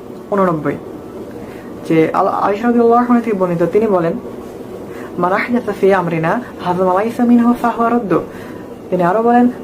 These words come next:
"মান আমিলা আমিলা লাইসা আলাইহি আমরুনা ফাহুয়া রাদ্দু।" এই দুটোই তিনি আল্লাহ রাসূল থেকে বর্ণনা করেন। তিনি এর মধ্যে বলেন, আল্লাহ রাসূল বলেছেন, "যে ব্যক্তি আমার দ্বীনের মধ্যে এমন কিছু নতুন কিছু উদ্ভাবন করলো যা তার মধ্যে নেই, তা প্রত্যাখ্যানযোগ্য।"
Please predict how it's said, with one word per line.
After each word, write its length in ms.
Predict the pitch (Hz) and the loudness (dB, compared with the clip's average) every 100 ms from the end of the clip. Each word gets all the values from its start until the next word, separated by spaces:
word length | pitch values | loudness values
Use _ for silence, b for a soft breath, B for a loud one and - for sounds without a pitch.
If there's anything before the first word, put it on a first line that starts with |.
| 185 | -2
"মান 140 | 180 | 0
আমিলা 360 | 190 214 226 233 | 0 0 0 2
আমিলা 240 | 226 233 | 2 0
লাইসা 340 | 226 233 226 214 | 0 -2 0 0
আলাইহি 460 | 208 226 - 240 | 2 -2 -2 0
আমরুনা 280 | 208 202 214 | 0 0 0
ফাহুয়া 420 | 208 202 202 202 | 0 0 2 2
রাদ্দু।" 300 | 190 175 156 - B | 2 2 0 -2 B
এই 80 | 185 | 2
দুটোই 260 | 180 196 254 | 4 4 4
তিনি 160 | 233 | 2
আল্লাহ 200 | 214 196 | 2 0
রাসূল 160 | 196 196 | 0 -2
থেকে 140 | 196 | 0
বর্ণনা 260 | 202 190 175 | 2 2 0
করেন। 240 | 160 151 | 0 0
তিনি 180 | 143 185 | 0 2
এর 120 | 208 | 2
মধ্যে 200 | 190 208 | 2 2
বলেন, 220 | 226 208 220 247 B B B | 2 2 2 -2 B B B
আল্লাহ 180 | - 208 | 0 2
রাসূল 160 | 247 254 | 4 4
বলেছেন, 280 | 254 254 240 | 4 6 6
"যে 140 | 214 | 6
ব্যক্তি 240 | 214 214 | 4 2
আমার 180 | 220 220 | 0 2
দ্বীনের 240 | 190 202 208 | 4 4 4
মধ্যে 240 | 220 226 | 2 2
এমন 300 | 202 220 247 | 4 4 6
কিছু 180 | 247 240 | 4 2
নতুন 300 | 196 220 247 | 2 4 4
কিছু 200 | 247 196 | 4 2
উদ্ভাবন 280 | 170 165 165 | 2 2 2
করলো 380 | 165 165 202 240 B B | 4 4 2 0 B B
যা 440 | 170 185 190 - - - | 2 4 6 2 0 -2
তার 180 | 185 | -2
মধ্যে 240 | 220 233 240 | -2 0 4
নেই, 120 | 240 | 4
তা 160 | 226 214 | 4 0
প্রত্যাখ্যানযোগ্য।" 840 | 185 185 190 185 175 170 160 139 | 0 -2 -2 0 0 0 0 -2